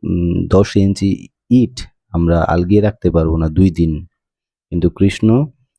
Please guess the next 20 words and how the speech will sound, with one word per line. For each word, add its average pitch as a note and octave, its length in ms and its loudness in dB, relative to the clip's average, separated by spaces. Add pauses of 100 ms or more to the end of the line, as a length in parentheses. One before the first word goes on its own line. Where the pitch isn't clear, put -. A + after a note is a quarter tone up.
(220)
সাত F#2 340 -2
দিন F2+ 420 0
তিনি F2 260 0
গিরিরাজ F#2 480 0
গোবর্ধনকে E2+ 920 -2 (380)
উত্তোলন G2 400 0
করে F#2+ 200 2
রেখেছিলেন, E2 600 -4
তাও F2+ 380 0
আবার G2 260 -2 (540)
বাম F2+ 280 0
হাতের F2+ 360 -2
কনিষ্ঠ - 460 -2
আঙ্গুলে। D#2 400 -4 (500)
হুম, G#2+ 240 -6 (680)
আহ, F2 220 -8
কৃষ্ণ G2+ 440 -2
কি G#2 180 -2
করেছিলেন? G#2 560 0
একবার, F2+ 420 -2